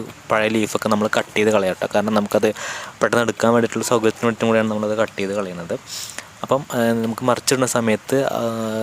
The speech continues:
ട്യൂബർ എടുക്കുമ്പോൾ, ആ, ചിലപ്പോൾ നമുക്ക് ഈ തടസ്സങ്ങളൊക്കെ വരും. ഇപ്പോൾ ട്യൂബർ പൊട്ടാനുള്ള സാധ്യതയൊക്കെ ഉണ്ട്. അപ്പോൾ അതിന് വേണ്ടിയിട്ടാണ് നമ്മൾ ഫുള്ളായിട്ട്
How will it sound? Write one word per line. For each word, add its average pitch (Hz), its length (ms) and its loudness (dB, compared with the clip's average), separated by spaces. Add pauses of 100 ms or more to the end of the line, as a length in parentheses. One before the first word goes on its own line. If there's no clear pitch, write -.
(120)
ട്യൂബർ 120 180 6
എടുക്കുമ്പോൾ, 110 420 2
ആ, 107 560 -2
ചിലപ്പോൾ 113 240 2
നമുക്ക് 113 280 0
ഈ 113 220 2 (580)
തടസ്സങ്ങളൊക്കെ 123 440 2
വരും. 92 220 4 (140)
ഇപ്പോൾ 113 280 4
ട്യൂബർ 113 220 4
പൊട്ടാനുള്ള 110 400 2
സാധ്യതയൊക്കെ 104 500 2
ഉണ്ട്. 92 160 -4
അപ്പോൾ - 260 -4
അതിന് 107 100 2
വേണ്ടിയിട്ടാണ് 113 220 2
നമ്മൾ 113 220 4
ഫുള്ളായിട്ട് 113 480 2